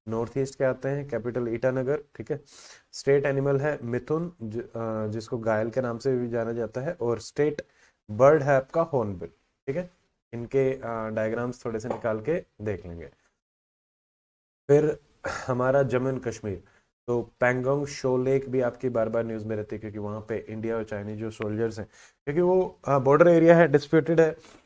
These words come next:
तो कुछ ना कुछ चलता रहता है। जैसे चाइना, अ, ब्रिज वगैरह कंस्ट्रक्ट कर रही थी in the eastern Ladakh, connecting the north and the south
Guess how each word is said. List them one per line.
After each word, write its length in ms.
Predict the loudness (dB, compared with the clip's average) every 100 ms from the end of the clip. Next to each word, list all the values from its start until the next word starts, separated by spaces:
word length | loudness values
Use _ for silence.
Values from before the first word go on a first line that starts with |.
| _ _
तो 340 | 0 2 0 -8 -8
कुछ 160 | -6
ना 60 | -2
कुछ 180 | -2 0
चलता 320 | -2 2 0
रहता 260 | 0 -4
है। 120 | -8 -10 _ -8
जैसे 180 | -6
चाइना, 640 | -4 -2 0 0 0 -2 -8 -6
अ, 140 | -4
ब्रिज 300 | 0 2 2
वगैरह 300 | 0 0 -2
कंस्ट्रक्ट 440 | -4 -6 -8 -10
कर 220 | -2 -2 0
रही 260 | -2 -2
थी 220 | -4 -8 _ _ _ _
in 80 | -4
the 100 | -4 -4
eastern 400 | -6 -6 -4 -4 -4 -8
Ladakh, 920 | -6 -4 -4 2 2 2 -4 -18 -12
connecting 460 | -10 -10 -6 -6 -2
the 100 | -2 0
north 260 | -2 -4 -8 -14 -10
and 160 | -6
the 100 | -6 -8 -2
south 280 | 0 0